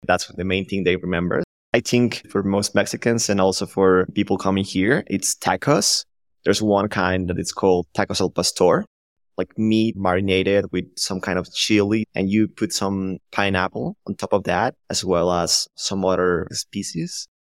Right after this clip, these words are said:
I think that's the most amazing thing. There's really a lot of different places in here related to all of the kind of history of the country. I'm personally pretty kind of fan of that.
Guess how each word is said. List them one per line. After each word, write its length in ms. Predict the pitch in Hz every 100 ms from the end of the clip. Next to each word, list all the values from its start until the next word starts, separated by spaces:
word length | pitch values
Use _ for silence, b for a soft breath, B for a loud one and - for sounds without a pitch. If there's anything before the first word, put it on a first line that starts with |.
| _
I 80 | 104
think 240 | 110 117 113
that's 280 | 95 - -
the 160 | 87 80
most 280 | 95 95 -
amazing 360 | 92 92 - 110
thing. 260 | 101 135 - _ _
There's 260 | 117 120 -
really 160 | 127
a 80 | 127
lot 220 | 101 107
of 100 | 107 -
different 460 | 104 - 104 95 -
places 280 | - 107 -
in 80 | 98
here 260 | - 101
related 480 | 95 98 95 92 95 -
to 380 | 98 90 87 85 -
all 140 | 104
of 100 | 104
the 120 | -
kind 180 | 92 98
of 100 | 95
history 600 | - 104 - 101 101 98 -
of 120 | 92
the 80 | 85
country. 640 | - 95 101 - 180 240 _ _ _ -
I'm 180 | 110
personally 520 | 107 104 - 107 101 92
pretty 500 | - 101 101 95 -
kind 120 | 101
of 80 | 98
fan 240 | - 98 101
of 120 | 95
that. 300 | 101 107